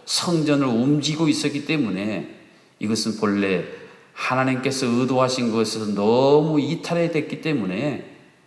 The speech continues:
이제는 돌이키기에는 더 이상 불가능할 것이다. 그래서 예수님이 그 성전에 대해서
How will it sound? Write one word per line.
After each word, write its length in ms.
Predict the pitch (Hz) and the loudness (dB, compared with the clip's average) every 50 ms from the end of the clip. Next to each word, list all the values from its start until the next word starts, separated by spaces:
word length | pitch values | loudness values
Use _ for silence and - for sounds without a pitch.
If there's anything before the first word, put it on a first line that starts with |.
| _ _ _ | _ _ _
이제는 480 | - 98 95 107 107 104 104 101 98 95 | -6 -4 -2 0 2 2 2 0 0 -2
돌이키기에는 800 | - - 120 131 131 131 - 143 131 123 131 127 123 123 120 113 | -2 0 0 0 0 0 -2 -4 -2 0 0 0 0 0 0 0
더 140 | 117 113 113 | 2 2 2
이상 440 | 113 107 - - 113 104 98 92 - - - - - - - - - _ _ _ _ _ | 2 0 0 -2 -2 -2 -4 -6 -8 -12 -18 -20 -20 -20 -20 -20 -20 _ _ _ _ _
불가능할 640 | - - - 131 131 131 147 147 147 143 143 143 143 | -14 -8 -4 -2 2 2 4 4 4 4 2 0 0
것이다. 640 | - 139 135 - - - - - - - - - - - - - - _ _ _ _ _ _ _ _ _ _ _ _ _ _ _ _ | 0 -2 -2 -2 -4 -4 -6 -8 -10 -10 -10 -12 -16 -18 -20 -20 -20 _ _ _ _ _ _ _ _ _ _ _ _ _ _ _ _
그래서 460 | - 165 160 165 160 160 - 139 - | 2 4 6 6 6 4 4 4 4
예수님이 500 | 139 127 - - 131 123 127 120 120 117 | 4 2 2 2 0 2 2 2 2 0
그 120 | - 123 | 0 -2
성전에 500 | 117 - 131 127 120 113 120 117 113 110 | -2 0 0 0 0 2 2 2 2 2
대해서 720 | 110 104 92 90 90 - - 156 170 131 - - - - | 2 0 0 -2 -2 -2 0 2 2 2 2 -2 -6 -12